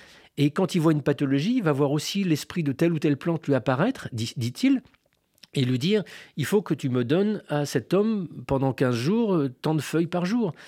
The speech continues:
Et ça marche. Ce serait juste du délire, ce serait juste des,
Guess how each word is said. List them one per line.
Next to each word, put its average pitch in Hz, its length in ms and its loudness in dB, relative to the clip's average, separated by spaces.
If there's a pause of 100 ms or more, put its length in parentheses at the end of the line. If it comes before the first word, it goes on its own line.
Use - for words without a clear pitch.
(280)
Et 170 180 4
ça - 240 0
marche. 226 600 0 (460)
Ce - 160 2
serait 285 240 6
juste 226 340 2
du 143 180 0
délire, 175 480 4
ce 170 140 0
serait - 180 0
juste 180 360 2
des, 139 340 2